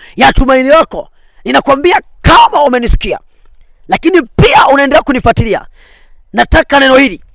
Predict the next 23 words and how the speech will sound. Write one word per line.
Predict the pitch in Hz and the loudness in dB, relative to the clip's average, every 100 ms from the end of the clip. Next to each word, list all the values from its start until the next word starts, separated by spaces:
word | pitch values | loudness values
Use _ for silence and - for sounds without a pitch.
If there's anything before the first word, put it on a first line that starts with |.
| - - - - | -20 -20 -20 -8
ulifuatilie, | - 262 - 240 - 277 254 156 - - - - | -2 -2 0 0 2 2 0 -2 -12 -20 -16 -4
ulisome | 262 247 - 302 | -2 -2 -2 -2
vizuri | 247 226 294 262 - - - - - | -2 0 0 0 -4 -20 -20 -20 -8
na | - 254 | -2 0
uendelee | 247 302 | 0 0
kulichunguza, | 311 285 - 226 240 262 - - - - - | -2 -2 -2 -2 0 -2 -4 -10 -20 -20 -8
jinsi | 381 349 - | -2 0 2
ambavyo | 269 262 240 339 359 262 226 - - - | 0 0 -2 0 2 2 -2 -4 -20 -4
Paulo | - - 403 247 156 - - - | 0 2 2 -2 -8 -14 -12 0
anaagiza | 254 285 277 262 214 - 392 320 | 0 2 2 2 0 -2 0 2
watu | 311 349 - - - _ - - _ _ | 2 0 -2 -8 -14 _ -20 -20 _ _
wavue | 269 302 247 392 415 523 330 | -2 0 -2 -2 0 2 0
utu | - 330 | 0 2
wao | 320 294 | 4 4
wa | |
kwanza | - 370 294 262 - - - - - - | 2 0 0 -6 -8 -12 -14 -16 -14 -4
wenye | 277 311 302 | 0 0 0
udanganyifu, | 247 285 285 302 330 - - - - - - - | 0 0 0 -2 -4 -6 -20 -20 -20 -20 -10 -2
uliojaa | 285 277 262 254 285 | 0 0 0 0 0
tamaa | - 269 277 311 | 0 0 0 0
za | 269 | 0
ulimwengu | 247 254 262 | 0 -2 -2
huu | 285 254 | -2 -4